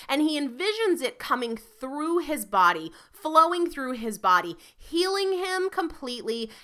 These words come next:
energizing him, going, you know, in through his head, down through every inch of his body, through the floor, and then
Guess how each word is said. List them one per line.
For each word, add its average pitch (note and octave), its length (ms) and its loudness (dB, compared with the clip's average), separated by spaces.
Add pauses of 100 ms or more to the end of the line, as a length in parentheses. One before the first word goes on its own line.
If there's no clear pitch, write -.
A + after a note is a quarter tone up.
(120)
energizing D4+ 760 0
him, G#3+ 380 -2 (280)
going, A#3+ 360 2 (200)
you A#3 100 -4
know, G#3 120 0 (200)
in F#4+ 240 2
through F4 240 0
his D4 220 0
head, G#3+ 360 -2
down D#4 400 2
through C#4+ 240 -6
every D#4+ 360 -2
inch C#4 160 -4
of C4 80 -8
his A3 160 -2
body, F#3 340 4
through F4+ 460 -2
the F#4+ 120 -2
floor, G#3+ 520 2
and G#3+ 120 0
then G3 220 -6